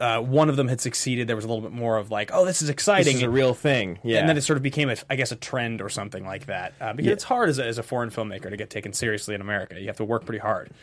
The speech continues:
Speaker 2: Yeah, absolutely. And so these guys now have worked very, very hard. They're three of the most established, uh, prolific directors in the business. They've all won the Best Director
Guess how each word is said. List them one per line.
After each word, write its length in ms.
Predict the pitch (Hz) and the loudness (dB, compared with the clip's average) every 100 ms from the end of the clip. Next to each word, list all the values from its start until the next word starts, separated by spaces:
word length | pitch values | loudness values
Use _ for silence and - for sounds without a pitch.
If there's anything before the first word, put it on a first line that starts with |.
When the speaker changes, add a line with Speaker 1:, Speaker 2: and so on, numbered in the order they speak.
| - - - | -20 -12 2
Speaker 2:
Yeah, 180 | 156 107 | 4 4
absolutely. 540 | 131 - 139 185 127 | 0 2 4 4 4
And 80 | 113 | 2
so 140 | 135 | 2
these 260 | 127 196 160 | 2 2 2
guys 340 | 139 127 117 | 4 6 4
now 300 | 123 123 123 | 4 4 4
have 160 | 113 101 | 4 2
worked 300 | 110 104 - | 4 2 0
very, 400 | 117 117 123 120 | -2 4 6 6
very 280 | 107 107 101 | 4 4 4
hard. 260 | 101 101 95 | 4 0 0
They're 140 | 104 | -2
three 220 | 104 117 110 | -2 -2 -2
of 60 | |
the 60 | 104 | -2
most 300 | 104 - - | -4 -4 -8
established, 680 | 110 - 110 107 110 - - - _ - | -8 -2 2 2 0 -2 -10 -20 _ -2
uh, 180 | 95 92 | 0 0
prolific 400 | - 113 123 104 | 0 0 0 0
directors 340 | 110 107 107 | 0 0 -2
in 200 | - 127 | 0 0
the 60 | 120 | 2
business. 340 | 113 107 110 | 2 0 -2
They've 160 | 110 - | -4 -4
all 260 | - 120 113 | 2 2 4
won 240 | 110 110 | 4 2
the 60 | 104 | 0
Best 220 | 104 95 | 0 -2
Director 400 | 107 98 - 95 | -2 -4 -2 -4